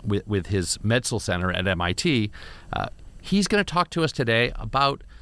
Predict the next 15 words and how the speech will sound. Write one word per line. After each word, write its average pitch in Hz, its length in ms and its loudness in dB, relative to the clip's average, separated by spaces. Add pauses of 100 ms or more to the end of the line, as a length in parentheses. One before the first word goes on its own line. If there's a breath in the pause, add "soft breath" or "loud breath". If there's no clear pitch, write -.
(140 soft breath)
the 101 80 -2
state 147 440 0
of 110 100 0
election 120 320 0
administration 107 560 0
broadly, 104 580 0 (360 loud breath)
using 123 340 4
data 113 480 2
to 113 140 0
explain 98 720 0 (100)
where 95 200 2
we 92 140 2
are. 69 280 0
And - 180 -2
so 131 300 2